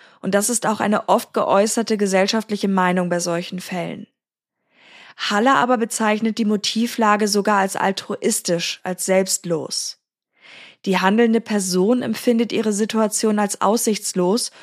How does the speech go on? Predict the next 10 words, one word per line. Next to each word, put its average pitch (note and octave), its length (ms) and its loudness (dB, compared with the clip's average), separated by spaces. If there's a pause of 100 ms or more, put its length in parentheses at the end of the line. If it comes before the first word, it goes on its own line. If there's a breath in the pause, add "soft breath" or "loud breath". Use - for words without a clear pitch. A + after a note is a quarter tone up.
(160 loud breath)
und G3+ 200 0
möchte G3+ 320 2
nicht, G#3 440 0 (200 loud breath)
dass A3 140 -4
ihre A3+ 220 2
Liebsten A#3+ 440 0
länger G3 320 2
darin F#3 300 0
verbleiben F#3 600 0
müssen. - 480 -6